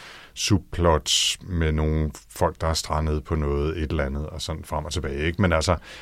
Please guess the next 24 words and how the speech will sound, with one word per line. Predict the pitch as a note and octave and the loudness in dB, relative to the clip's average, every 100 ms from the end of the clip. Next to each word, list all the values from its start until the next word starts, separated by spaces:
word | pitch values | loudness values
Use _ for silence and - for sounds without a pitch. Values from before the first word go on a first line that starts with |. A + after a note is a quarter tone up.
| - | 0
men | G2+ | 4
i | G2 | 8
bund | A#2 A#2+ | 8 8
og | |
grund, | G2 F2+ | 4 4
så | G2 | 2
er | |
den | F2 | 2
super | - D#2 D#2+ | 0 -2 0
underholdende | C#2+ D2+ D2+ D2 | 0 0 -2 -4
og | |
super | - D#2 D#2+ | -6 -6 -6
fin, | D#2+ D2+ D2+ | -6 -6 -4
og, | D2 C#2 C2 C2 - - - | -2 0 -2 -8 -16 -16 -2
og | D#2 D2 C#2 D2+ - - - - | 2 2 0 -8 -16 -20 -20 -18
altså, | - - C#2+ - - - - - | -12 -6 -6 -8 -18 -18 -16 -2
den | F#2+ | 4
der | F2+ E2+ | 8 6
fede | - - - E2+ F#2+ | 4 0 4 6 6
tanke, | - D#2+ D#2 D#2 | 2 -2 0 2
han | E2 D2+ | 2 2
havde | D2 D2 D#2+ | 2 2 2
med | D#2+ | 2
at | D#2 | -2